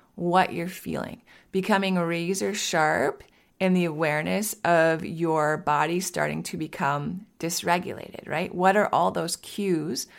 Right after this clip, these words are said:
that come up for you in your body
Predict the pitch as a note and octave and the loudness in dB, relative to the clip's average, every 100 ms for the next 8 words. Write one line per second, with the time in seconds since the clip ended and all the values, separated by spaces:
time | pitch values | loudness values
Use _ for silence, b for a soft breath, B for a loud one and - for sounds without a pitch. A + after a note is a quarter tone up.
0 | B B B E3+ D3+ - G#3 F#3+ D#3+ - | B B B 2 2 0 0 4 4 2
1 | - - F#3 D#3 D3+ - - _ F#3+ A#3 | -4 -6 -4 -4 -6 -8 -14 _ 2 2
2 | A#3+ - - E3+ D#3 D#3 - C#3 A2+ F3+ | 0 -4 -8 -6 -6 -6 -2 0 2 0
3 | G#3+ C#4+ F#4+ | -2 -4 -8